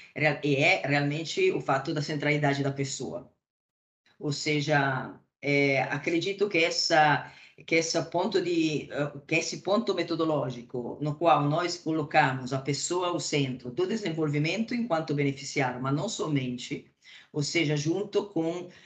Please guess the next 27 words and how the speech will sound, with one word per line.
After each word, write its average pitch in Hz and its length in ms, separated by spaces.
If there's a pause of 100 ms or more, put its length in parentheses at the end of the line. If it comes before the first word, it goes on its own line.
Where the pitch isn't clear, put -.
(140)
os - 100
financiadores, 151 920
parceiros, 147 800
colaboradores, 143 1120 (600)
é 151 240
uma 165 180
pessoa 185 520
que 190 600
é 196 460 (140)
ao 156 160
centro 202 440
do 170 120
seu 185 220
próprio 175 280
desenvolvimento, 151 840
que, 139 100
portanto, 151 640
quando 170 360
a 151 140
gente 156 360
trata 160 460
com 156 220
um 165 220
financiador, 147 760
quando 147 200
a 151 40
gente, 147 460